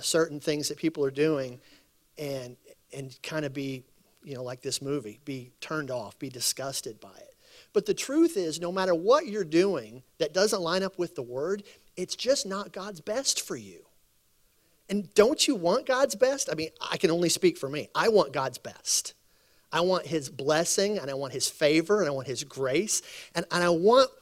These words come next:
what he has in store for me. The Bible says his plans for me are for my good, not for my evil. But if I choose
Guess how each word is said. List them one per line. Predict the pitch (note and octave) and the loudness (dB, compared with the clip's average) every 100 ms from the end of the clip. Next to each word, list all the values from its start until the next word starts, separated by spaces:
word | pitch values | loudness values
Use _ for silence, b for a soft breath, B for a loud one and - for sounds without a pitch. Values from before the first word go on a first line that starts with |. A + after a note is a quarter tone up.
| _ | _
what | F#3 F3+ | 4 4
he | A3+ A#3 | 0 -2
has | G3+ G3 F3 | 4 4 4
in | D#3+ | 0
store | - G#3 G#3+ | 2 4 4
for | E3 | 2
me. | D3+ | -2
The | D3+ | 2
Bible | F#3 A#3 | 4 4
says | G3 D#3 | 2 0
his | D#3+ - | -2 0
plans | F#3 G3 G#3 | 2 2 2
for | F3+ | 0
me | E3+ | 0
are | D#3+ | -2
for | D3 D3 | -2 -4
my | C#3 | -4
good, | B2+ A#2+ F#3+ D3 A#2 | -6 4 6 6 2
not | C#3+ C#3 | -10 -12
for | - | -10
my | C3 B2 | -12 -6
evil. | E3+ G3 A2 - B B | -4 -4 -6 -16 B B
But | B3+ A#3 | 6 6
if | - | 4
I | A#3+ D#4 | 2 2
choose | - G#3+ F3+ D3 F3 C4 - | 2 2 2 2 0 2 2